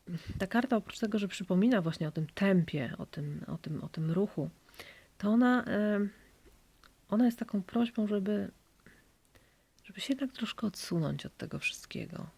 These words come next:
żeby złapać chwilę oddechu, żeby zwolnić,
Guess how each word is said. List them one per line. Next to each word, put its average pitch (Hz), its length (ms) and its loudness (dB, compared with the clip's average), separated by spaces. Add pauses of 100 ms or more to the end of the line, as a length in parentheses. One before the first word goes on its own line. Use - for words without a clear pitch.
(340)
żeby 170 720 -2 (800)
złapać 233 420 0
chwilę 202 280 0
oddechu, 160 600 -2 (320)
żeby 196 200 0
zwolnić, 175 800 0